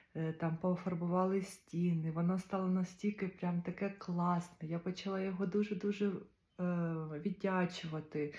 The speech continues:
Е, завжди була рада тому, що в мене є такий мій затишний куточок, незважаючи на те, що, м, у людей, е, побільше маєтки. І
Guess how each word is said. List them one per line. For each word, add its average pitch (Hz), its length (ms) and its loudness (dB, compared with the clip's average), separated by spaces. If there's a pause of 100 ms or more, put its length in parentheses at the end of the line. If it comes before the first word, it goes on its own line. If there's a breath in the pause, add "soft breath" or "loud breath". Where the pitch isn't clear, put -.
(460 loud breath)
Е, 170 140 4
завжди 185 760 4
була 180 420 0
рада 185 540 0 (400 loud breath)
тому, 185 320 8
що 202 180 0
в 170 80 0
мене 180 340 4
є 175 280 0
такий 190 500 -2
мій 175 380 4
затишний 180 580 0
куточок, 180 680 -2
незважаючи 170 720 -2
на 175 100 0
те, 196 300 0
що, 165 560 -2 (600 loud breath)
м, 170 240 4
у 175 100 4
людей, 175 600 2
е, 156 300 -2
побільше 175 540 2
маєтки. 160 720 -2 (640 loud breath)
І 180 400 2